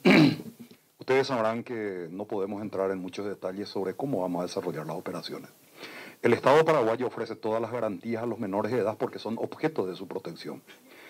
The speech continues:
Por eso está la ministra de la Niñez acá, como, eh, lógicamente testimoniar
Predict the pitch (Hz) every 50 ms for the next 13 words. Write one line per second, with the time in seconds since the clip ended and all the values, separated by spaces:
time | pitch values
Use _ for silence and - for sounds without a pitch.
0 | - - - - 113 104 104 113 113 - 139 117 - - 113 107 113 131 135 -
1 | - - - 101 101 104 101 98 95 98 98 95 101 120 135 135 135 - 120 104
2 | 107 110 - - - - - - 110 110 113 117 113 107 101 101 113 120 131 147
3 | - 113 - - 107 107 123 143 - _ _ - - - - _ _ _ _ -
4 | 110 104 101 98 98 98 95 95 87 87 90 - - - 104 98 90 87 87 92
5 | 101 98 - 120 - 117 104 101 107 110 107 - 123 120 120 - - 127 117 -
6 | - - 127 120 120 107 95 90 95 107 107 113 127 139 -